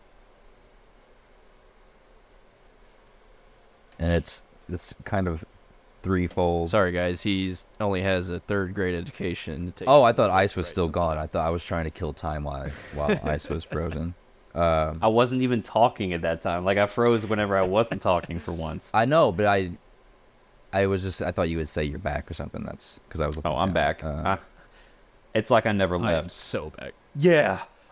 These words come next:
Speaker 3: I'm thinking I'm back.
Speaker 1: Okay, so
Speaker 2: Nice.
Speaker 1: I have mine. What do you guys think?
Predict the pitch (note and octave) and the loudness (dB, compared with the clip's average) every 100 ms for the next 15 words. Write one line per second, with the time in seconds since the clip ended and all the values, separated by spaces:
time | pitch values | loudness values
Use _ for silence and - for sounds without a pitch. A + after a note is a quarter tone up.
0 | - D#3 D#3 B2 D#3 C#3+ B2+ A2+ F#2+ F2+ | -2 2 2 0 -2 0 0 0 0 -2
1 | D#2+ - - - _ _ _ - _ _ | -8 -10 -20 -20 _ _ _ -20 _ _
2 | _ _ - - F#2 F2+ D#2 D2 - F2 | _ _ -16 -4 -2 0 -2 -2 0 4
3 | E2+ D2+ - _ - - - - - _ | 4 0 -6 _ -14 -14 -14 -16 -18 _
4 | _ _ _ _ _ _ _ _ - G2+ | _ _ _ _ _ _ _ _ 0 2
5 | G#2+ G2+ G2+ F2 E2+ F#2 F2 E2 - D#2+ | 4 2 2 2 2 0 0 0 -4 -6
6 | D#2 | -6